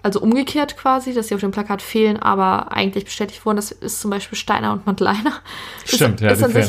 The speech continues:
Speaker 2: fehlen.
Speaker 1: äh, jetzt nicht besonders wichtig, aber vielleicht, ähm,
Speaker 2: Waren auch die alle-, war die kleinste Band in der Welle, also quasi wirklich was, was man gut mal rumrückt.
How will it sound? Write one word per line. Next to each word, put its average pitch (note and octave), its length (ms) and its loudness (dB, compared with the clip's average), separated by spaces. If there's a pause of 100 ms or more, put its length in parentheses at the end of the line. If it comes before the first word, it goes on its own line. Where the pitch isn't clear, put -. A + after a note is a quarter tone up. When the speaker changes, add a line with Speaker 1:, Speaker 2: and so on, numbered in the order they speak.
(100)
Speaker 2:
fehlen. - 0 -
Speaker 1:
äh, A3+ 280 4
jetzt A3+ 260 -4
nicht B3 140 -4
besonders G#3+ 360 0
wichtig, A#3+ 520 -2
aber G#3 340 2
vielleicht, A3 580 -4
ähm, G#3 380 -4 (300)
Speaker 2:
Waren A#2 160 4
auch A#2 100 4
die A#2 100 -2
alle-, A#2+ 360 2
war A#2 100 6
die A#2 120 -2
kleinste A#2 340 2
Band A#2 160 4
in G#2 60 2
der G2+ 100 2
Welle, A2 260 6
also G2 200 0
quasi G#2 340 2
wirklich A#2 200 4
was, A2 200 2
was A2+ 160 2
man G#2+ 120 2
gut A#2+ 200 0
mal A2+ 80 6
rumrückt. A#2 520 2